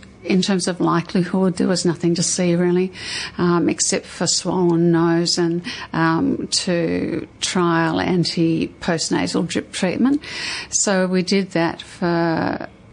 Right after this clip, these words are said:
four weeks. And then the next time I saw him a month later, all that was fixed, but his throat was still sore.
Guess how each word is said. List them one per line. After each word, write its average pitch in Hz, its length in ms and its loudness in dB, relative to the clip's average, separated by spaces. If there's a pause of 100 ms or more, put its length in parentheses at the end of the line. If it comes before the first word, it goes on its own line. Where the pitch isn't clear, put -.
(160)
four 185 280 0
weeks. 208 440 -2 (760)
And 190 180 2
then 190 260 2
the 190 220 4
next - 420 0
time 196 220 2
I 185 80 4
saw 180 380 0
him 180 680 2 (280)
a 202 120 0
month 180 400 0
later, 180 300 0
all 202 240 2
that 190 180 0
was - 200 -2
fixed, - 340 -4
but 190 80 2
his 175 160 0
throat - 240 -2
was 190 200 -2
still 185 180 -2
sore. 175 520 0